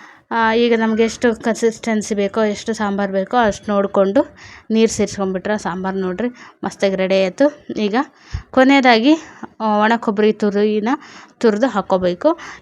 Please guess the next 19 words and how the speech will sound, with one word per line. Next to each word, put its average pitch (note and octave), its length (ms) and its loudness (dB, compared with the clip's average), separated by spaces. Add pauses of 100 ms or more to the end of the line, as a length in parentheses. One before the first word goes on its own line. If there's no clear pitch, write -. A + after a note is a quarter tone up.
ಇದನ್ನ B3+ 260 4
ಹಾಕೋದ್ರಿಂದ A#3+ 480 2
ಸಾಂಬಾರು G#3+ 760 -2
ಇನ್ನೂ A3 320 -2 (260)
ಡಬಲ್ G3+ 320 0
ತ್ರಿಬಲ್, G#3+ 400 0 (400)
ಆ, F#3+ 160 -2
ಟೇಸ್ಟ್ G3+ 340 -2
ಕೊಡ್ತೈತಿ. F#3+ 520 -2 (380)
ಇದನ್ನ G#3 240 0
ಕಂಪಲ್ಸರಿ G#3+ 460 0
ಹಾಕಬೇಕು, G3 580 0
ನುಗ್ಗೆಕಾಯಿ G3 480 -2
ಸಾಂಬಾರು G3 400 -6
ಕಂಪ್ಲೀಟ್ G3 400 -8
ಆಗೋದು. F3+ 440 -2 (420)
ಇದು G3 540 -2 (240)
ಏನೋ, G3 180 0
ಆ, G3 600 -6